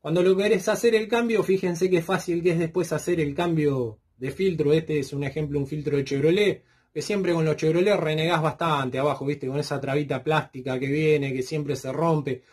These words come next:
que algunos filtros, los más comunes, no te la trae. Renegás como loco. Con este viniste, apretaste, apretás para atrás,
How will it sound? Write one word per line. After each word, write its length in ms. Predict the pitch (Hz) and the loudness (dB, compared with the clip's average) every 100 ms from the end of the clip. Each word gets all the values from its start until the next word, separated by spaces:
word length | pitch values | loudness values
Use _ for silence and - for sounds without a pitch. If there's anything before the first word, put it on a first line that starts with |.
| _ _ | _ _
que 100 | - | -2
algunos 380 | 147 170 170 156 | 2 4 2 2
filtros, 380 | 185 170 151 139 | 0 0 2 2
los 100 | 131 | 0
más 160 | 151 | -2
comunes, 400 | - 147 175 156 | -2 0 2 2
no 160 | 156 156 | 2 2
te 80 | 151 | 2
la 160 | 135 | 2
trae. 540 | 147 165 156 143 123 - _ _ _ _ _ _ _ | 2 4 4 2 -2 -8 _ _ _ _ _ _ _
Renegás 480 | 151 185 190 208 165 | -6 -2 2 2 2
como 240 | 185 165 | 0 2
loco. 320 | 143 117 123 | 2 0 -2
Con 140 | 165 202 | -2 -2
este 200 | 196 180 | 0 2
viniste, 560 | 196 220 - 156 - _ _ - | 4 2 0 -2 -2 _ _ -12
apretaste, 760 | 123 143 151 185 - 143 - _ _ _ _ _ _ _ _ _ _ _ _ _ _ | -4 -2 0 0 0 -2 -4 _ _ _ _ _ _ _ _ _ _ _ _ _ _
apretás 420 | - 127 135 147 | -10 -4 -2 -2
para 160 | 131 139 | -2 -2
atrás, 340 | 196 226 | 0 0